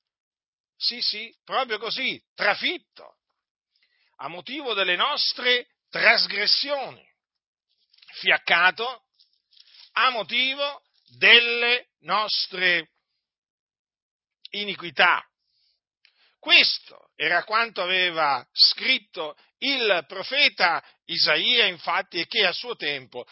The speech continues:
si è adempiuto in Gesù. Quindi se oggi noi ci gloriamo nel Signore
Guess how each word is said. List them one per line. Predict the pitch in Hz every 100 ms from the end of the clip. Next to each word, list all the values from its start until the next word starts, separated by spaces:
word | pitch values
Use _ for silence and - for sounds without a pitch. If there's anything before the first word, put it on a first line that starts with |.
| -
si | - - 247
è | 220
adempiuto | 233 254 220 180 185 208 185 185 175 - _ _
in | 190 196 180 170 151 - _
Gesù. | 131 170 170 240 208
Quindi | - 277 302 277
se | - 277
oggi | 302 214 226
noi | 220 294 233 156
ci | - 202
gloriamo | 202 214 254 285 226
nel | 226 240
Signore | - 240 220 240 269 202 120 65